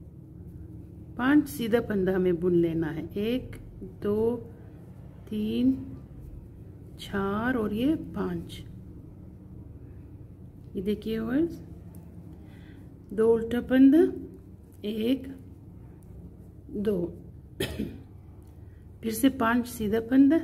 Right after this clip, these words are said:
एक, दो, तीन, चार और ये पांच।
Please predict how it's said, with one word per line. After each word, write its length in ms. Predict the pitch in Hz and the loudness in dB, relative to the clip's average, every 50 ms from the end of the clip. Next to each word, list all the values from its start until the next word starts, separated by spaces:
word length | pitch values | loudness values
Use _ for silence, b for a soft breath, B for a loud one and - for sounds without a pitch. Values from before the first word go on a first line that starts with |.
| - - - - | 0 -8 -10 -8
एक, 460 | 226 220 226 247 294 339 - - - - - - - - - - - - - - - - - - - - - - - - - | -4 -2 0 2 2 2 0 -4 -14 -16 -18 -20 -20 -20 -20 -20 -20 -20 -20 -20 -20 -20 -20 -20 -20 -20 -20 -20 -20 -12 -8
दो, 520 | 196 185 190 196 202 214 220 233 254 285 311 - - - - - - - - - - - - - - - - - - - - - - - - - - - - - - | -6 0 2 4 4 6 4 4 4 2 0 -2 -6 -14 -16 -16 -18 -18 -18 -18 -18 -18 -18 -18 -18 -18 -18 -20 -20 -20 -20 -20 -20 -20 -20 -20 -20 -20 -18 -12 -6
तीन, 400 | 220 214 214 226 240 262 285 302 302 269 285 294 - - - - - - - - - - - - - - - - - - - - - - - - - - - | -4 -2 2 6 8 8 8 8 6 2 -8 -10 -14 -16 -18 -20 -20 -20 -20 -20 -20 -20 -20 -20 -20 -20 -20 -20 -20 -20 -20 -20 -20 -20 -20 -20 -20 -16 -14
चार 760 | - - - 208 202 202 202 208 220 247 277 311 311 302 - - - - - - - - - - - - - - - - - | -12 -8 -4 -2 0 0 0 0 0 2 2 2 2 0 -6 -14 -16 -18 -18 -18 -18 -18 -18 -18 -18 -18 -16 -14 -12 -8 -4
और 120 | 220 196 220 | -2 0 2
ये 100 | 240 254 | 2 0
पांच। 600 | 247 - - 180 175 170 170 165 - - - | 0 -2 -4 -2 2 2 2 0 0 -6 -16